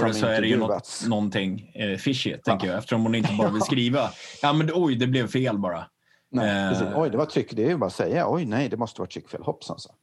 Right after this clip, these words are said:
Speaker 1: Ja.
Speaker 2: "Det var ett korrfel." Ja, så, så det är liksom, man tar, <laughs> man talar om många, det sa ju hon, G D, den där intervjun
Speaker 1: Ja.
Speaker 2: också, att det var, de har ju intervjuat många också, så att det är,
Speaker 1: Ja.
Speaker 2: det är väldigt många. Så tjugosju
Speaker 1: Tjo-
Speaker 2: till tjugoåtta, nej, tjugoåtta till tjugonio personer, det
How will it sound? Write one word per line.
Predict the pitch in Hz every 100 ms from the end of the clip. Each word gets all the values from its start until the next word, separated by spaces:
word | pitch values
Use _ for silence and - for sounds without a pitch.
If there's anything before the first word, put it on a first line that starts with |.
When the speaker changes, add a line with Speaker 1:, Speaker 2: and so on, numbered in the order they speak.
| _ -
Speaker 1:
Ja. | 170 147 -
Speaker 2:
"Det | 151
var | 120 104
ett |
korrfel." | - 120 90 - 98 101 -
Ja, | 139 156 147
så, | 160 135 156
så | 180
det | 165
är | 165 165
liksom, | 156 170 143 -
man | 156 143
tar, | 165 151 - - -
<laughs> | - -
man | - 165
talar | - 175 151 165 285
om | - 156 156
många, | 160 156 131 131 160 123
det | 120 127
sa | 139 143
ju | 139
hon, | 104 101
G | 107 98
D, |
den | 123 123
där | 82 101
intervjun | 113 - 113
Speaker 1:
Ja. | 131 117
Speaker 2:
också, | 107 101
att | 113
det |
var, | 101 101
de | 107
har | 117
ju | 117
intervjuat | 110 - 117 123 117 -
många | 120 95 92
också, | - - -
så | -
att | -
det | 117 -
är, | 107 113 131 - - -
Speaker 1:
Ja. | 123 110 110 - -
Speaker 2:
det | 147
är | 139
väldigt | 117 113 127
många. | 127 98 104
Så | 117 135
tjugosju | 113 175 - 165 160 147
Speaker 1:
Tjo- | 143
Speaker 2:
till | - 117
tjugoåtta, | 107 120 - _ - 143
nej, | 160 139
tjugoåtta | 165 147 - 165
till | 120 110
tjugonio | - 123 104 95
personer, | 95 - 131 -
det | 104